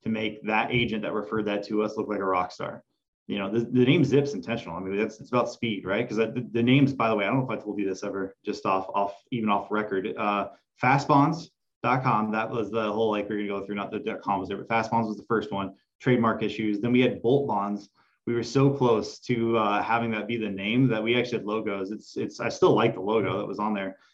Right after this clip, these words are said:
Uh, and then at the eleventh hour, ran into trademark issues, that one as well. So then we went to Zip 'cause the Zip one came up, and, and it actually does, I think, you know, sell what we do. It's all about speed, cre-, creating as fast and, and, you know, immediate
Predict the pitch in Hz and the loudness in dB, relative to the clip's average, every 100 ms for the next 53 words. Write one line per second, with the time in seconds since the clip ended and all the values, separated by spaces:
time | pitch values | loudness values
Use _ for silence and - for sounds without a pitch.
0 | _ 104 107 101 113 117 117 107 113 107 | _ 0 2 2 2 2 2 0 0 2
1 | 104 117 123 117 117 110 107 104 101 101 | 0 -2 -2 0 0 0 0 0 0 -2
2 | - 117 107 104 - 113 107 104 104 104 | -8 -6 -4 -4 -2 0 0 0 -2 -4
3 | 101 113 107 101 123 113 98 - _ - | -2 0 0 0 4 4 2 -4 _ -2
4 | 135 156 156 135 127 156 - - 117 117 | 4 6 6 6 6 4 2 -2 -4 -2
5 | 107 110 110 131 117 113 110 104 - 104 | -2 -2 0 0 -2 -4 -2 -2 -4 -6
6 | 101 113 110 117 120 127 131 113 110 107 | -8 -6 -4 -4 0 0 0 -2 0 -2
7 | 101 104 110 98 - _ - - _ 107 | -4 -6 -8 -8 -10 _ -20 -20 _ -8
8 | 104 - 127 110 104 101 98 95 110 120 | -8 -2 0 2 0 -2 -2 -2 0 4
9 | 127 120 - - 113 113 - 117 120 123 | 4 2 -2 -6 -4 -4 -6 -8 -8 -6
10 | 120 110 107 98 - 113 113 107 104 110 | -4 -2 -4 -6 -4 -2 -2 -4 -8 -6
11 | 110 107 - 101 95 101 101 117 113 107 | -8 -8 -8 -8 -8 -6 -2 0 2 0